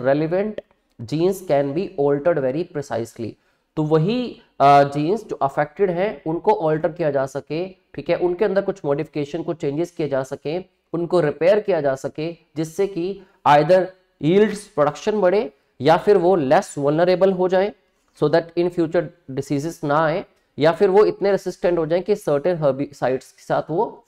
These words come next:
fight कर सके। तो दोस्तों एक चीज तो क्लियर है कि ट्रांसफर वाली बात नहीं हुई, लेकिन सेकंड ऑप्शन definitely आपका रिलेवेंट आंसर होगा।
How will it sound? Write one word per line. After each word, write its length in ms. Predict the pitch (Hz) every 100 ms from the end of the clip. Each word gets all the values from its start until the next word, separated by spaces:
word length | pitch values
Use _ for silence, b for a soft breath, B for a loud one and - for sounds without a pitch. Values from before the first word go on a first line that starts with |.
| -
fight 260 | 135 123
कर 120 | - 110
सके। 260 | 104 - - _ _ _ _ _ _ -
तो 60 | 156
दोस्तों 340 | 190 202 254
एक 180 | 214 208
चीज 180 | 240 233
तो 80 |
क्लियर 300 | 226 202 165
है 60 | 185
कि 120 | 214
ट्रांसफर 400 | 208 165 160 160
वाली 200 | 185 170 156
बात 280 | 139 180
नहीं 200 | 147 127
हुई, 240 | 120 107 -
लेकिन 260 | 123 135 170
सेकंड 320 | 160 185 240
ऑप्शन 340 | 220 - - 175
definitely 480 | 139 - 165 165 170
आपका 240 | 151 165
रिलेवेंट 360 | 143 147 170 151
आंसर 300 | 147 147 151
होगा। 340 | 147 147 214